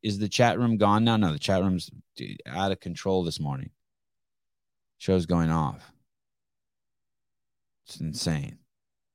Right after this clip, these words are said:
Come, you, you're on Twitch still, which is cool. Um, but you can come back here to YouTube as twelve, uh, daily doses and do your shit. Uh, did you get booted again? I, I don't think so.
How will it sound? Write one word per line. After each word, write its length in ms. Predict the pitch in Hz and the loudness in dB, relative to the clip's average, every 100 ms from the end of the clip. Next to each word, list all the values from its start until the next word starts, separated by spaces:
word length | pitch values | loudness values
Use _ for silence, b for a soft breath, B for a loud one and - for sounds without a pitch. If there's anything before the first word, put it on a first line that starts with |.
| _ _ _ _ _ _ _ _ _ _ _ _ _ _ _ _ | _ _ _ _ _ _ _ _ _ _ _ _ _ _ _ _
Come, 100 | 90 | -2
you, 180 | 95 113 | 2 2
you're 320 | 113 120 147 | 6 8 10
on 140 | 127 | 8
Twitch 280 | 104 113 113 | 4 2 2
still, 360 | - 92 78 73 _ | 2 2 2 -2 _
which 200 | - 98 | -10 -6
is 120 | 90 - | -6 0
cool. 340 | 113 95 85 _ _ _ _ _ _ _ _ _ | 2 2 -2 _ _ _ _ _ _ _ _ _
Um, 420 | 85 82 76 - _ _ _ _ _ _ _ | -2 -2 -2 -8 _ _ _ _ _ _ _
but 120 | 95 | -2
you 60 | 95 | 0
can 80 | 98 | 2
come 120 | 101 | 4
back 140 | 92 | 4
here 140 | 104 95 | 4 2
to 80 | |
YouTube 420 | 87 101 92 95 85 | 4 2 2 0 0
as 80 | |
twelve, 340 | - 92 90 80 - | 0 2 2 -2 -6
uh, 380 | 80 78 73 58 | -4 -2 -2 -4
daily 300 | 53 90 82 | 0 2 2
doses 500 | 78 87 87 71 71 | 2 0 0 -4 -8
and 220 | - 107 80 | -12 -10 -4
do 60 | |
your 120 | 78 | -4
shit. 340 | 71 - 76 - _ _ _ _ _ _ _ _ _ - | -4 -4 -4 -6 _ _ _ _ _ _ _ _ _ -20
Uh, 120 | - - _ _ _ _ _ _ | -20 -20 _ _ _ _ _ _
did 140 | 98 | -4
you 60 | 90 | 0
get 160 | 92 73 | 0 2
booted 280 | 85 95 | 2 4
again? 460 | 110 117 120 120 120 - - - - - | 2 2 2 0 -4 -14 -14 -14 -16 -8
I, 120 | 80 | -6
I 20 | |
don't 180 | 80 - | -6 -6
think 180 | - 104 | -4 -2
so. 300 | - 71 | -2 -4